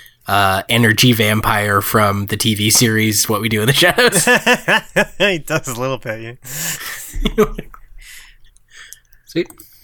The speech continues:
Speaker 1: Cool. That's, uh, that's another one I have to check out. Though my partner said she watched it, and she was like, "It was fine." So, interesting. That's maybe what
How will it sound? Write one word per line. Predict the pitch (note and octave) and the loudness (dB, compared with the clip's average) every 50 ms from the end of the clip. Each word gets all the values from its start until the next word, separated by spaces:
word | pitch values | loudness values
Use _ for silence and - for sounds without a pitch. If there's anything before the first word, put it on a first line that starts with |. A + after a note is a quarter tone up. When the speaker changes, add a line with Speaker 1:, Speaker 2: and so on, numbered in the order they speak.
| - - - _ _ - - _ | -20 -20 -20 _ _ -20 -16 _
Speaker 1:
Cool. | - A#2+ B2 | -4 -4 -2
That's, | A#2+ A2 - - | -2 -4 -4 -2
uh, | A2 A2 G#2 G#2+ | 0 2 2 0
that's | G#2+ - - | 0 -2 -4
another | A#2 A#2 A#2 | -4 -2 -2
one | A#2+ | -2
I | A#2+ | -2
have | A#2+ A#2+ - | -2 -4 -4
to | - | -4
check | B2+ - C#3 C3+ D#3+ | -4 -2 -2 0 2
out. | D3+ B2 - | 0 0 0
Though | A#2+ A#2+ | 0 0
my | B2+ C#3 | 2 2
partner | D3 C#3 F3 F#3 E3+ D3 C#3 | 2 2 2 2 4 2 2
said | C3+ - C3 A2+ | 2 0 0 0
she | - B2+ | 0 2
watched | A#2+ A2+ G#2+ - - | 2 2 2 2 -2
it, | G#2+ | -6
and | F#2+ | -6
she | - B2 | -6 -6
was | B2 B2 D3 | -4 -4 -2
like, | F3+ B3 | 2 4
"It | E4 | 4
was | D#4 A3+ - | 4 4 2
fine." | - G2 G#2 G#2+ G#2+ - - - - - - - _ _ | 2 0 0 0 0 -4 -8 -18 -20 -20 -20 -20 _ _
So, | - - G2+ F#2+ - - - - | -8 -6 -6 -6 -6 -8 -8 -4
interesting. | F3 - C#3 G2 - - F#2+ - - - - - _ _ _ _ - - - - - - _ _ _ _ - - _ _ _ _ _ _ _ - - - | -2 0 0 -2 -2 -6 -10 -12 -16 -20 -20 -20 _ _ _ _ -20 -20 -20 -20 -20 -20 _ _ _ _ -20 -20 _ _ _ _ _ _ _ -20 -10 -6
That's | - F#2+ - - - - - - - | -4 -4 -2 -2 -2 -4 -4 -4 -2
maybe | G2 F#2+ F#2+ G2 F#2+ G2 | -2 0 0 0 0 -2
what | G2+ G2+ G#2 B2 - | 0 0 -2 -2 -2